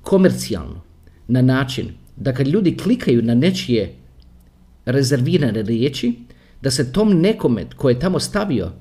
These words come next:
polog u riječima, da se, da mu se odbija mali dio preja i da se taj pre distribuira ljudima koji koriste sustav. Drugim riječima,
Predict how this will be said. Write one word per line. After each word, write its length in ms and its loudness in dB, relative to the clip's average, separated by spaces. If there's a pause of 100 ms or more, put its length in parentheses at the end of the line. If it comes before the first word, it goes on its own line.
(380)
polog 440 2
u 120 -4
riječima, 500 -4
da 100 -2
se, 140 -8
da 100 0
mu 100 0
se 240 0
odbija 680 0
mali 340 0
dio 200 4
preja 540 -2 (240)
i 120 0
da 80 2
se 220 0
taj 280 0
pre 320 0 (280)
distribuira 920 0 (360)
ljudima 480 -2
koji 200 0
koriste 380 -4
sustav. 400 -10 (480)
Drugim 400 2
riječima, 460 2